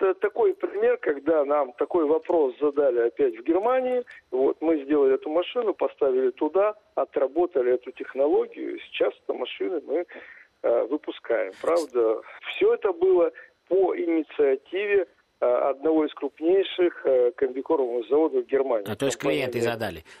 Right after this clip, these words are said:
Speaker 2: Сергей Васильевич, вот
Speaker 1: Да,
Speaker 2: имея
Speaker 1: да, да.
Speaker 2: такие
Speaker 1: Вы-
Speaker 2: компетенции, имея такой опыт, вот, э, э, и имея огромный рынок, потому что смежные машиностроительные предприятия, э, э, с-, э,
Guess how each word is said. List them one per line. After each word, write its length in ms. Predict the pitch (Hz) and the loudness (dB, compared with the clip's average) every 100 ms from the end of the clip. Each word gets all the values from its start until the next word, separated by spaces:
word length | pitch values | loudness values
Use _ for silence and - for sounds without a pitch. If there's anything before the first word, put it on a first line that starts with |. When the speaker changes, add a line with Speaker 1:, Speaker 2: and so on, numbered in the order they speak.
| - | -8
Speaker 2:
Сергей 180 | 139 160 | -2 -2
Васильевич, 280 | 131 117 | -2 -4
вот 120 | 156 160 | -4 0
Speaker 1:
Да, 200 | 170 156 | 0 0
Speaker 2:
имея 220 | 190 190 | 0 -2
Speaker 1:
да, 60 | - | -2
да. 80 | |
Speaker 2:
такие 200 | 170 185 | -2 0
Speaker 1:
Вы- 60 | 165 | 2
Speaker 2:
компетенции, 640 | 175 175 156 165 131 - 113 | 0 -2 -4 -4 -4 -6 -4
имея 180 | 131 | -4
такой 340 | 135 135 147 139 | -4 -2 0 2
опыт, 280 | 104 85 - - - - | 0 -4 -14 -20 -20 -10
вот, 220 | 120 135 | -6 -4
э, 200 | 139 131 - | -2 -4 -6
э, 180 | 120 120 - 127 | -6 -6 -6 -4
и 280 | 117 90 - - | -4 -6 -12 -12
имея 400 | 95 123 143 131 | -6 -2 -2 -2
огромный 440 | 143 175 156 143 | 0 -2 0 -2
рынок, 300 | 127 175 147 | -2 -2 -4
потому 320 | 110 123 131 | -6 -6 -4
что 260 | 120 131 120 | -4 -2 -2
смежные 600 | - 131 160 143 143 131 | -4 -2 -2 0 -2 -2
машиностроительные 880 | 127 131 131 - 135 131 131 131 123 | -2 -4 -4 -4 -4 -4 -4 -4 -4
предприятия, 720 | 120 107 135 135 135 135 110 - - - - | -6 -4 -2 0 -2 -4 -6 -10 -20 -20 -8
э, 60 | 107 | -4
э, 600 | 110 113 117 117 117 113 110 113 107 101 101 95 - | -2 0 0 -2 -2 -4 -6 -6 -6 -6 -10 -14 -12
с-, 280 | - - 107 | -10 -8 -6
э, 220 | 110 | -8